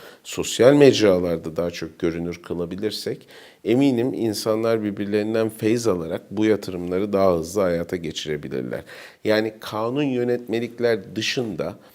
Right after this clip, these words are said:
biraz da halkın psikolojisiyle oynamamızda fayda olduğuna inanıyorum.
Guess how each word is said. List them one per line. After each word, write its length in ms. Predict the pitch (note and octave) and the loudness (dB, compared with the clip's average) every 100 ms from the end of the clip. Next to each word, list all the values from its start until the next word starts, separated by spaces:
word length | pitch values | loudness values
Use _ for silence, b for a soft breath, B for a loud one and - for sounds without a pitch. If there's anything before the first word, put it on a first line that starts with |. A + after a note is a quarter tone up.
| b b b _ | b b b _
biraz 440 | C#3+ D#3+ D3 B2 A#2 | 0 4 4 4 2
da 140 | B2+ | 2
halkın 600 | B2+ - A2 A2+ C#3 B2+ B2+ | 2 -2 -4 -2 -4 -6 -6
psikolojisiyle 1400 | - A2 A#2+ - A2+ A#2 A2 A2 - C#3+ C#3 A#2 F2+ E2+ F2+ - | -10 -8 -6 -4 -2 -2 -4 -8 -4 -2 -2 0 0 0 -6 -4
oynamamızda 840 | G2 G2+ G2+ G2 F#2 F#2 F2+ C#3 | 0 2 2 0 -2 -4 -4 -4
fayda 420 | C#3 A2 G#2 G2+ | -2 0 0 0
olduğuna 480 | G2+ D#2 D#2 E2+ A#2 | -2 -2 -4 -4 -4
inanıyorum. 480 | G2 D#2+ D2+ A#1+ | -4 -6 -10 -12